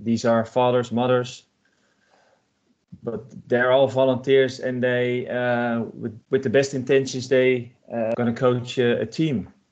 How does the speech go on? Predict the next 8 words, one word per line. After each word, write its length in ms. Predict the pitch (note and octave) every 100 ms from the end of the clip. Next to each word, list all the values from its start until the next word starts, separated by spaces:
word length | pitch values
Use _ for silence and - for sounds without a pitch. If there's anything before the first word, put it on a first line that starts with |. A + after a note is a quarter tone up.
| _ _ _ - _ -
So 240 | - A#2
we 180 | A2+ B2
think 320 | B2 C3 A#2+
it's 180 | A#2 -
really 220 | C3 C3
important 580 | B2 B2+ A#2+ A#2+ A#2 A2+
that, 340 | A#2+ A2+ - - _ _ _ _ _ - _ - _ -
uh, 380 | A2 G#2+ G#2+